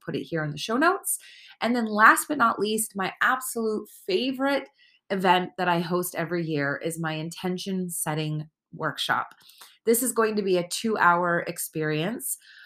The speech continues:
Um, let me tell you the background just a little bit, 'cause I think this is important. So this is the fifth year in a row that I'm hosting this.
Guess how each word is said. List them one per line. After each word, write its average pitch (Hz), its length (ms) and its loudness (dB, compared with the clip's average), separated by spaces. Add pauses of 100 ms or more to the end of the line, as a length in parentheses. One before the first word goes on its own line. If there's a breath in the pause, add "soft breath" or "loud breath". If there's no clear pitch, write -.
(180 loud breath)
Um, 156 540 0 (120)
let 226 140 -2
me 269 80 2
tell 254 180 0
you 226 120 2
the 196 80 0
background 151 580 0
just 180 240 -4
a 185 60 -6
little 160 240 -2
bit, 147 180 -4
'cause 160 180 -6 (180)
I 170 100 -2
think 180 240 -4
this 170 100 -4
is 156 140 -8
important. 147 520 -8 (340 loud breath)
So 202 100 -8
this 277 140 4
is 392 120 0
the 359 80 2
fifth - 460 -2
year 175 320 4
in 156 100 -2
a 143 100 -4
row 147 440 0
that 151 100 0
I'm 135 120 -2
hosting 156 480 -4
this. 262 440 -4